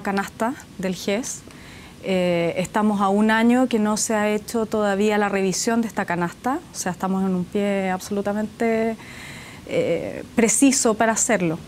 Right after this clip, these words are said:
¿ya? Eh, si bien tú dijiste, hay muchas personas que tienen fibrosis quística, no todos lo saben acá en Chile, ¿ya? No están diagnosticados, eh, muchos niños.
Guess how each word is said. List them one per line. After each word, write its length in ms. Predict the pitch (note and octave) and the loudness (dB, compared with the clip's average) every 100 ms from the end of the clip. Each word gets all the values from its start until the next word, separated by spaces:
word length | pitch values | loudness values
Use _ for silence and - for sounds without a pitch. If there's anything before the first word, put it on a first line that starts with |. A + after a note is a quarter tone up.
| - - - | -16 -18 -2
¿ya? 240 | A3 A#3 - - - - - - - - | 2 4 2 -6 -16 -16 -16 -18 -4 2
Eh, 520 | G3+ G3 F#3+ F#3 - | 6 6 6 4 2
si 160 | - A3 | 2 4
bien 160 | A#3 | 6
tú 80 | B3 | 6
dijiste, 420 | B3 - A#3+ - | 4 4 2 4
hay 200 | B3+ A3 | 4 6
muchas 360 | G#3 A3+ A#3+ C4 | 6 6 4 0
personas 380 | C4+ - B3+ B3 | 0 2 2 2
que 80 | A3 | 2
tienen 200 | A#3 A#3 | 2 2
fibrosis 500 | A#3+ A#3 A#3 - G#3+ | 2 4 2 0 0
quística, 720 | - B3 - G3+ A3+ B3 C4+ | 2 2 2 0 2 2 2
no 280 | G#3+ A#3 A#3+ | 4 4 4
todos 320 | B3+ B3+ A#3+ | 4 2 4
lo 120 | A#3+ | 2
saben 480 | - - C4 B3 B3+ | 0 2 2 4 2
acá 180 | B3 B3 | 2 0
en 120 | A#3+ | 0
Chile, 320 | - A3 E3+ D3+ - - - | 0 0 -2 -4 -14 -18 -6
¿ya? 220 | G3 G#3 | -2 0
No 80 | G#3+ | 0
están 260 | G3+ A3 A3 | 0 0 2
diagnosticados, 1120 | G#3+ G#3 G3 - F#3 A3 A#3 B3+ C#4 - - - | 4 2 2 -2 0 2 4 2 0 -4 -8 -8
eh, 200 | - G3 | -4 -2
muchos 460 | F#3+ G#3 A#3+ A#3+ G#3+ | 0 2 2 0 0
niños. 580 | A#3 C4 F#3 D#3+ - | 4 6 4 0 -4